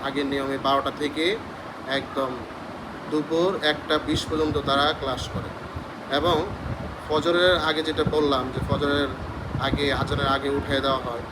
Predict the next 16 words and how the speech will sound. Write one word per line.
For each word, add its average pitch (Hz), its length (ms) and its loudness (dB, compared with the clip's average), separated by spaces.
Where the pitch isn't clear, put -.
সেখানে 147 440 0
বাচ্চাদের 139 500 2
সবক 156 200 4
নেওয়া 143 160 4
হয়। 120 160 -4
অর্থাৎ 139 180 -2
এই 143 140 2
সবকটা 160 400 2
হচ্ছে 160 500 4
বাচ্চার 147 320 2
সামনের 165 500 4
অগ্রগতির 156 580 4
জন্য, 143 260 2
আহ, - 1000 -4
পারার 143 280 4
জন্য 143 300 2